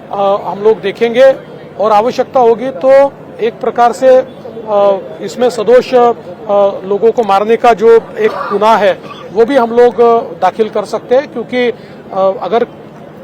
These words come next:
केयरलेसनेस हमको यहाँ पर दिखाई पड़ी तो मुझे लगता है कि उसमें किसी को छोड़ने का कारण नहीं है। इस प्रकार से आम आदमी का, अ, जीवन, अ,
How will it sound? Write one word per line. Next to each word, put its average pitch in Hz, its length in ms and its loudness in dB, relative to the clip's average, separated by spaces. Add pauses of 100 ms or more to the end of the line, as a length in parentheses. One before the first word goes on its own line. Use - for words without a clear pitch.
(280)
केयरलेसनेस 247 640 0
हमको 247 260 -2
यहाँ 214 180 0
पर 220 140 -4
दिखाई 214 360 -4
पड़ी 220 340 -2 (480)
तो 233 80 -4
मुझे 214 220 -2
लगता 185 260 -2
है 247 80 -2
कि 254 220 -8
उसमें 226 380 -10
किसी 233 240 -10
को 262 120 2
छोड़ने 208 340 -4
का 233 120 0
कारण 220 320 0
नहीं 240 220 2
है। 170 140 0 (320)
इस 214 120 -8
प्रकार 233 400 0
से 254 160 -2
आम 220 300 0
आदमी 214 300 -2
का, 247 260 4 (520)
अ, 190 100 -8 (240)
जीवन, 247 340 2 (400)
अ, 190 260 0